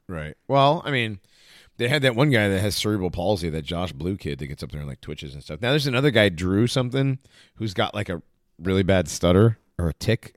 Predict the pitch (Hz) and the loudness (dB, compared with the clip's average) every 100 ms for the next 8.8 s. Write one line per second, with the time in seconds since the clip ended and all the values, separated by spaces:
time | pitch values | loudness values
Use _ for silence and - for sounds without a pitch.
0 | _ - 98 - 92 104 101 90 87 - | _ -8 -8 -8 -10 -8 -6 -6 -6 -10
1 | 101 87 - - 95 90 92 85 80 76 | -18 -20 -20 -14 -10 -8 -8 -8 -8 -8
2 | - - 76 82 85 82 85 67 76 78 | -12 -16 -14 -10 -10 -12 -16 -18 -20 -20
3 | 69 71 69 _ 65 73 85 - 62 - | -20 -20 -20 _ -20 -20 -20 -20 -20 -20
4 | _ _ _ _ - - - - 139 135 | _ _ _ _ -20 -20 -12 -2 0 0
5 | 160 127 113 110 147 90 110 98 123 123 | -2 -2 0 2 0 0 -6 -2 0 0
6 | 95 85 80 80 73 - - 87 82 73 | 0 0 -4 -6 -10 -12 -18 -14 -10 -8
7 | 71 73 - 69 - 69 73 78 76 82 | -6 -8 -8 -12 -10 -10 -10 -10 -12 -14
8 | _ _ _ _ _ 87 82 | _ _ _ _ _ -2 -2